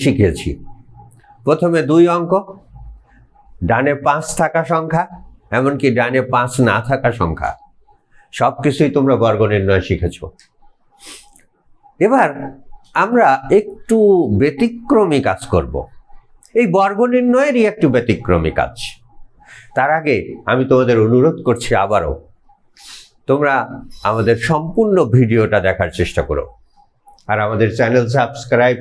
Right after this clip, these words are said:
করে আমাদের সাথে থাকার চেষ্টা করো। ইনশাল্লাহ তোমরা অনেক কিছু শিখতে পারবে। এবার দেখো আমরা আজকে কি কাজ করতে যাচ্ছি। মনে করো তিনটা একের বর্গ নির্ণয় করব, একটা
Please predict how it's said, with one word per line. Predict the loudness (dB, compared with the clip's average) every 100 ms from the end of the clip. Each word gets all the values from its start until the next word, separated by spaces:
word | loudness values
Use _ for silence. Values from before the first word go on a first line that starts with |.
| 0
করে | 0 2
আমাদের | 0 -2 0
সাথে | -2 -2 -4
থাকার | -2 -4 -4
চেষ্টা | -8 -6 -10
করো। | -12 -16 -16 -20 -20 _ _ -20 -12 -2 0
ইনশাল্লাহ | 2 0 2 0 0
তোমরা | 2 2
অনেক | 0 -2
কিছু | -4 -2 -2
শিখতে | -2 -4 -6
পারবে। | -4 -6 -12 -16 _ _ _ _ -20 -20 -10 0
এবার | 2 2 -2
দেখো | -2 -2
আমরা | 0 0 0
আজকে | 0 -2 0
কি | 0
কাজ | 0 0 -2
করতে | 0 2
যাচ্ছি। | 2 0 -6 -8 -10 -20 -20 -20 -4 0
মনে | 2 2
করো | 0 -2 -4 -12 -18 -20 -20 -20 -16 -2
তিনটা | 2 2 2 0 -2 -4 0 0
একের | 0 2 2 2 2
বর্গ | 0 2 2
নির্ণয় | 2 2 0 0
করব, | -2 -4 -8 -12 -16 -16 -18 -20 -20 -18 -18 -18 -14 -12 -6 -2
একটা | 0 2